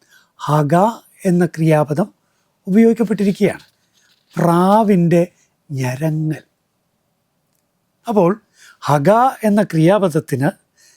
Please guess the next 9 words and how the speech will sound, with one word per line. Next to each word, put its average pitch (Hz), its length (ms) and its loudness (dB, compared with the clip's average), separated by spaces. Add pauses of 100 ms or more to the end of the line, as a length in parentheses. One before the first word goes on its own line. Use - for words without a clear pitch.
(240)
ധ്യാനിക്കുക 175 640 2 (380)
എന്നർത്ഥം, 214 460 0 (2250)
സിംഹം 180 520 2 (480)
തിൻ-, 156 240 -2 (260)
ഗർജിക്കുക 180 720 2 (880)
അല്ലെങ്കിൽ 175 320 2 (120)
മുരളുക 196 560 2 (760)
എന്നർത്ഥം. 202 480 -2 (1400)
ഇതാ 156 260 2